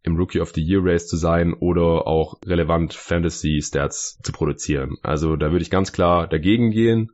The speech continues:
Da würde ich mich schon eher fragen, ob's eher Morant oder Barrett wird. Die dürfen beide in ihren Teams machen, was sie wollen. Sie haben viel den Ball. Wie effizient es dann wird, ist eine andere Frage, aber es geht ja beim Rookie of the Year Award meistens drum,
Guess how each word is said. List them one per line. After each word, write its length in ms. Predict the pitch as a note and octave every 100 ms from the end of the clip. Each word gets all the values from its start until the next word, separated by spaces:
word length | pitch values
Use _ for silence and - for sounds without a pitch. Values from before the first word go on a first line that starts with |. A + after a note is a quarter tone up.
| -
Da 240 | F2+ F2
würde 160 | F#2 F2+
ich 80 | F#2
mich 160 | E2+
schon 140 | - D#2
eher 160 | F2+
fragen, 400 | - E2+ F2+ F#2
ob's 200 | - -
eher 200 | - F2+
Morant 360 | E2 D#2+ E2+ E2
oder 140 | D#2
Barrett 340 | D2+ E2+ F#2 F2
wird. 280 | F2+ - _
Die 280 | F2 E2 E2
dürfen 280 | F#2+ F2+ E2+
beide 260 | D#2 F2+
in 80 | F#2
ihren 240 | D2 E2+ D2+
Teams 560 | F#2+ F#2+ E2+ - - - -
machen, 360 | E2+ F#2+ G#2
was 140 | F2+ -
sie 140 | F2
wollen. 300 | F2+ F#2+ G2+
Sie 120 | F#2
haben 100 | F2
viel 520 | - G2+ G#2 G2+ G2 -
den 140 | F#2
Ball. 600 | F2 F#2 G2+ G2+ G2+ F2
Wie 180 | F#2+ D2
effizient 400 | - F#2 - F#2
es 80 | G2+
dann 200 | F2+ F2
wird, 140 | F#2
ist 120 | F2 -
eine 100 | D#2+
andere 160 | G2
Frage, 380 | - F2 F2+ F2
aber 80 | E2
es 100 | -
geht 160 | F2
ja 80 | F2+
beim 260 | E2 E2 D#2+
Rookie 220 | F2 E2+
of 120 | D#2+
the 100 | E2+
Year 240 | D#2+ F2+ F2
Award 260 | D#2+ E2
meistens 380 | D#2 D#2+ - D#2+
drum, 300 | - E2 D#2